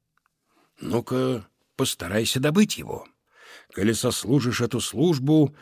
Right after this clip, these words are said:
не поскуплюсь, награжу тебя по-царски». Мышонок дождался ночи, пробрался во дворец и залез потихоньку в спальню.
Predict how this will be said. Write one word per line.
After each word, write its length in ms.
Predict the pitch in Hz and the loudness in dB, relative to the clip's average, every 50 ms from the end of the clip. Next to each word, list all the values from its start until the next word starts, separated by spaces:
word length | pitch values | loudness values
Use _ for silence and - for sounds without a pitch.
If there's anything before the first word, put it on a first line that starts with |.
| - - - | -18 -4 0
не 140 | 107 139 | 0 0
поскуплюсь, 800 | 139 - - - - - 113 104 - 101 123 147 139 - - - - - - - | 2 0 -2 -2 -2 -4 -6 -4 0 2 4 4 4 4 2 -4 -12 -20 -8 0
награжу 500 | 98 120 139 117 117 123 117 95 101 110 | 2 2 2 4 2 0 0 0 0 -2
тебя 320 | 104 - 98 98 95 90 | -2 -2 0 0 0 0
по-царски». 800 | 80 - 95 85 - - 80 76 73 - - - - - - - - - _ _ _ _ _ _ _ _ _ _ _ _ _ _ _ _ _ _ _ | -2 -6 -8 -8 -8 -10 -10 -10 -10 -10 -10 -12 -12 -14 -18 -20 -20 -20 _ _ _ _ _ _ _ _ _ _ _ _ _ _ _ _ _ _ _
Мышонок 720 | - - 123 139 - - - 190 208 175 113 78 - - _ _ _ _ | -2 0 0 0 0 0 2 2 2 2 2 0 -4 -12 _ _ _ _
дождался 720 | - 85 90 85 73 73 82 95 92 90 82 - - 90 | -4 -2 -2 -2 -2 -4 -2 -2 -2 -2 -4 -6 -6 -4
ночи, 500 | 82 80 90 107 117 110 - - 160 170 - _ _ _ _ _ _ - - - - - _ | -4 -4 -4 -4 -6 -6 -8 -8 -8 -8 -10 _ _ _ _ _ _ -20 -20 -20 -20 -12 _
пробрался 640 | - 113 135 147 143 165 202 220 208 151 - - 95 | 0 0 2 2 4 4 4 4 4 2 0 -2 0
во 140 | 90 98 87 | 0 0 2
дворец 540 | 90 98 101 110 180 226 240 - - - _ - | 2 2 2 2 2 2 0 -2 -6 -10 _ 0
и 120 | 190 233 | 0 2
залез 460 | 233 208 226 220 196 170 170 170 - | 4 4 4 4 4 2 0 -2 -4
потихоньку 640 | - - 175 - 156 143 - 98 104 117 120 - 139 | -6 -8 -6 -6 -6 -6 -4 -4 -6 -6 -6 -6 -8
в 60 | 139 | -8
спальню. 760 | - - - - - - - - - - - - - - - | -10 -12 -14 -12 -10 -10 -8 -8 -8 -8 -8 -10 -12 -14 -18